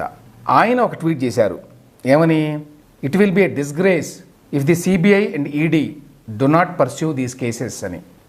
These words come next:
సందర్భం ఏంటంటే జగన్మోహన్ రెడ్డి గారి కేసుల మీద ఒకరు ట్వీట్ చేశారు. ఏమని? ఆయన మీద ఇట్లా పదకొండు సీబీఐ కేసులు, ఈడీ కేసులు ఇవన్నీ ఉన్నాయి. లాస్ట్ ఫైవ్ ఇయర్స్ నుంచి కూడా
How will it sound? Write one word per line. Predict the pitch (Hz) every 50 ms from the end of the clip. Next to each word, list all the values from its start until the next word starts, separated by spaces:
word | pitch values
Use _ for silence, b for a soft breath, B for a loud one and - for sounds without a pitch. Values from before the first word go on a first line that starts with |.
| _ _ -
సందర్భం | - - 160 175 180 220 185 180 196 185
ఏంటంటే | 180 165 170 165 151 147 185 175 131 117 127 156 170 - - - _ _ _ _ -
జగన్మోహన్ | - - 170 233 254 262 240 233 220
రెడ్డి | 202 175 185
గారి | 190 175
కేసుల | 175 180 180 165 175 170
మీద | 160 156 151 208
ఒకరు | 240 220 170 - 160 143 135 127 135 147 127 - -
ట్వీట్ | 196 208 202 156 143
చేశారు. | 127 123 - 123 113 117
ఏమని? | 120 143 156 160 156 151 147 151 156 156 B B B B B B B - 113
ఆయన | 127 135 147
మీద | 151 165 165
ఇట్లా | 180 165 156 135 147 143 131 120 - - - - -
పదకొండు | 139 135 135 135 127
సీబీఐ | 127 151 151 147 151 147
కేసులు, | 139 143 143 135 135 139 143
ఈడీ | 147 135 131 135 139
కేసులు | 135 147 131 147 - 143
ఇవన్నీ | 135 117 117 117 135
ఉన్నాయి. | 135 123 113 113 127 165 220 233 - B B B B B B B _ - 131
లాస్ట్ | 131 143 196 226 220 - - 226 - - - - - -
ఫైవ్ | - - - 170 208 202
ఇయర్స్ | 208 202 170 170
నుంచి | 180 170 165 156 147
కూడా | - - 127 123 143 196 185 127 123 156